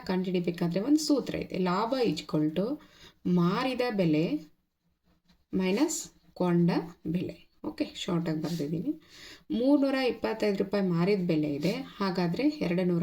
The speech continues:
ಐವತ್ತು ರೂಪಾಯಿ ಕೊಂಡ ಬೆಲೆ ಇದೆ. ಹಾಗಾದ್ರೆ ಲಾಭ ಎಷ್ಟಾಯ್ತು? ಮುನ್ನೂರ ಇಪ್ಪತ್ತೈದರಲ್ಲಿ ಎರಡು ನೂರ ಐವತ್ತನ್ನ ಕಳೀರಿ ಮಕ್ಕಳೇ. ಐದು, ಐದರಲ್ಲಿ ಜೀರೋ ಹೋದ್ರೆ ಐದು ಆಗುತ್ತೆ. ಆ, ಎರಡರಲ್ಲಿ ಐದು ಹೋಗಲ್ಲ, ಹನ್ನೆರಡರಲ್ಲಿ ಐದು ಹೋದ್ರೆ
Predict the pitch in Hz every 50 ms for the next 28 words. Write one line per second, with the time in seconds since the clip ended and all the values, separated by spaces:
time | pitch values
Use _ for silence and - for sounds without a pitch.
0 | 170 165 160 160 160 156 - - 170 - 254 302 302 - 247 233 185 151 151 -
1 | - - - - - - - _ _ _ - - - - - - _ - 233 226
2 | 240 233 233 226 220 202 185 185 202 233 247 277 269 254 226 220 - - 226 202
3 | 202 202 - 202 202 226 269 302 - - _ _ - - _ - - - - -
4 | - - 208 214 240 247 254 247 247 233 214 220 - 226 220 - - 214 208 202
5 | 202 202 208 262 269 233 202 196 190 202 202 196 190 190 190 180 180 180 185 180
6 | 175 - 185 175 180 190 - - 220 214 185 - - 165 170 170 - - - -
7 | - - _ _ _ _ _ _ _ _ _ _ _ _ - 180 185 180 175 156
8 | 170 208 294 320 - - _ _ _ _ - _ - - 175 175 175 175 180 180
9 | 180 170 175 170 165 170 170 170 170 175 170 - - 160 160 160 156 156 147 143
10 | 139 - - - 277 311 311 - _ _ - - - - - - - - - _
11 | - - - 185 180 175 175 175 175 175 170 175 - - - - 202 190 180 190
12 | 185 180 175 175 175 170 175 170 170 196 247 254 226 196 180 175 175 175 170 180
13 | 180 180 - 180 175 170 170 175 170 170 190 269 311 - - - _